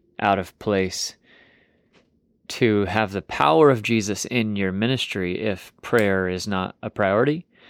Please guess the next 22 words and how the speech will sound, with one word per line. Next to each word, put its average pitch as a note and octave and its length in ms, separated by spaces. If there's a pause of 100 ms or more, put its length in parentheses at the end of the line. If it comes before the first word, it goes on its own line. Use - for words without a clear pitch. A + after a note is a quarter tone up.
(600)
And A2+ 100
I'll A#2+ 120
just C3 180
be A2+ 140
honest, A#2 380 (580)
one A#2+ 200
of A#2 140
the G2+ 360
things G#2+ 380
that A2 100
I've G2+ 160
been G#2 140
sharing G#2+ 280
with G2 120
the - 80
congregation G2 640
is F2+ 80
just - 320
this F2+ 200 (180)
unreal G2 840
level F#2+ 280
of - 360